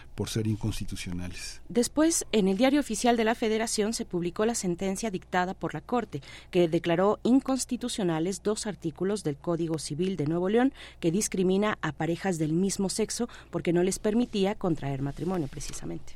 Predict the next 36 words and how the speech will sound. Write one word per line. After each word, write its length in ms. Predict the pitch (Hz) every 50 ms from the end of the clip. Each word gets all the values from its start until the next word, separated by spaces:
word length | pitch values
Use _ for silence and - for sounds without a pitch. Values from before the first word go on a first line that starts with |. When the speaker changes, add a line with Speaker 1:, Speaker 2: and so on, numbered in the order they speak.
| - -
Speaker 1:
Sí, 360 | - - - 131 135 147 131
y 40 | -
finalmente 480 | - 127 123 123 127 127 127 - 135
este 160 | 127 - - 131
año 220 | 127 123 127 120
la 60 | 113
iniciativa 420 | 104 104 - - - - 120 113 113
de 40 |
reforma 360 | 104 101 - 113 113 113 113 98
fue 100 | 127 -
presentada 480 | 107 98 - 104 95 - 104 101 101
por 160 | - - 95
legisladores 540 | 92 - - - 101 98 92 98 101 104 95
de 60 | 98
Morena 360 | 95 92 95 98 101 101 104 104
y 60 | 98
del 160 | 92 90 85
pri, 240 | - 104 110 135 - - - - - - - - -
quienes 260 | - 127 110 104 -
celebraron 500 | - 101 98 95 95 98 113 117 123 117
la 80 | 104 92
aprobación 440 | - 107 95 90 90 - - 110 104
del 80 | 98
matrimonio 520 | 90 87 85 - - 95 95 95 92 95 95
igualitario. 580 | 85 87 87 85 - - - - - - - - - - - - -
Speaker 2:
Bueno, 200 | 190 190 240 269
pues 180 | - 226 190
vamos 220 | 202 214 247 262 247
a 60 | 226
conversar 440 | - 220 208 185 185 - 240 240 -
sobre 400 | - 240 180 185 202 220 233 -
esta 240 | - 190 190 - 180
aprobación 560 | 170 175 160 139 135 - - 165 147 139 147 -
en 300 | 170 170 165 160 170 156
Nuevo 240 | 160 165 151 160 165
León 260 | 180 190 196 202